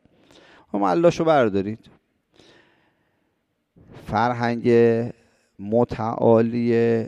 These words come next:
اسلام و قرآن داره ما رو اینجوری تربیت می‌کنه که تو دائم هر روز تکرار کن: "من معشوقی غیر از کمال بی‌نهایت، هستی بی‌نهایت" یا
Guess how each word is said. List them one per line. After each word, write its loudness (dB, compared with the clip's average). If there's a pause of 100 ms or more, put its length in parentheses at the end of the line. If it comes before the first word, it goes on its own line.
(220)
اسلام 2
و 0
قرآن 0 (320)
داره 8
ما 2
رو 2
اینجوری 0
تربیت -2
می‌کنه -6
که 0
تو 4
دائم 4
هر -4
روز -4
تکرار 0
کن: -6
"من -4
معشوقی -2 (100)
غیر -2
از -2
کمال -4
بی‌نهایت، -4
هستی -4
بی‌نهایت" -4 (120)
یا 6